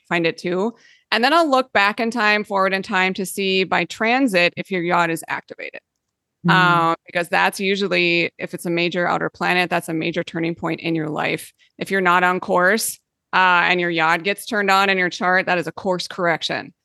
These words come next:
Speaker 1: if you need one. Um, usually, again, major turning points in someone's life.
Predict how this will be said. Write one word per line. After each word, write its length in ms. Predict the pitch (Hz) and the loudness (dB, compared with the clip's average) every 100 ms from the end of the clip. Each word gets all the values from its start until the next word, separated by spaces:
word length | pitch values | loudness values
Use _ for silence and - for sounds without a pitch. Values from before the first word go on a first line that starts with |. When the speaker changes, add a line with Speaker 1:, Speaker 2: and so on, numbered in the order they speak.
| _ - | _ -2
Speaker 1:
if 200 | 202 202 | 0 0
you 100 | 196 | 0
need 180 | 170 156 | 0 -2
one. 180 | - - - _ _ - | -6 -12 -18 _ _ -2
Um, 420 | 180 185 165 160 | 2 2 2 0
usually, 280 | 165 175 175 | -2 -2 -2
again, 220 | 160 160 156 | -2 -2 -2
major 260 | 151 160 | -4 -8
turning 260 | - 151 147 | -10 -10 -10
points 260 | - - | -12 -16
in 160 | - 202 _ | -14 -16 _
someone's 300 | - - - | -18 -16 -16
life. 240 | - 143 | -18 -20